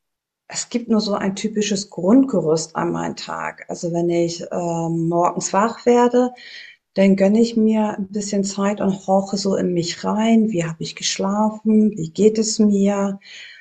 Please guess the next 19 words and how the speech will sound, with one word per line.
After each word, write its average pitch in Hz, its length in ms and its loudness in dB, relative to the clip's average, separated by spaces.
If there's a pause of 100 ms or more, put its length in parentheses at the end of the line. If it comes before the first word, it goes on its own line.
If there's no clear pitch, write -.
(280)
Und, 175 800 2
äh, - 100 -2
recke 175 640 -2
und - 180 -4
strecke 262 460 0
mich 247 260 0
auch 220 120 0
so 220 180 0
ein 208 160 2
bisschen, 208 460 0
dass 185 200 -4
ich - 120 -18
mich 180 240 -4
wirklich, 185 580 -4
äh, 180 400 -4
wieder 180 300 -6
zurückfinde 277 880 2
in 247 220 4
mir. 233 420 4